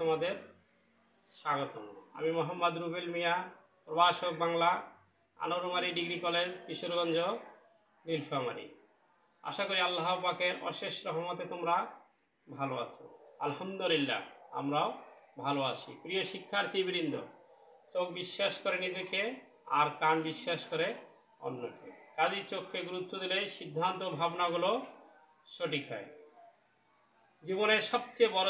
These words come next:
জয় হলো এমন কিছু করে দেখানো যা সবাই ভেবেছিল তুমি তা কখনোই করতে পারবে না। প্রিয়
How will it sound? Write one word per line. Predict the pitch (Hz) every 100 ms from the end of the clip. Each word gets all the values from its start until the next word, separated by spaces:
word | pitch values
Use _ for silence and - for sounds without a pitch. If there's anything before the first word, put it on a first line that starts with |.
| 190
জয় | 190 180
হলো | 190 226 -
এমন | 190 220 -
কিছু | - -
করে | 196 190 175
দেখানো | 165 185 175 247 - - - _ _ 156
যা | 156 151
সবাই | 175 190 190
ভেবেছিল | 175 190 - 190 185
তুমি | 190 185
তা | 180 175
কখনোই | 165 180 185 180
করতে | 175 - 190 262 277 - _ _ -
পারবে | 143 127 117
না। | 104 - - _
প্রিয় | 151 165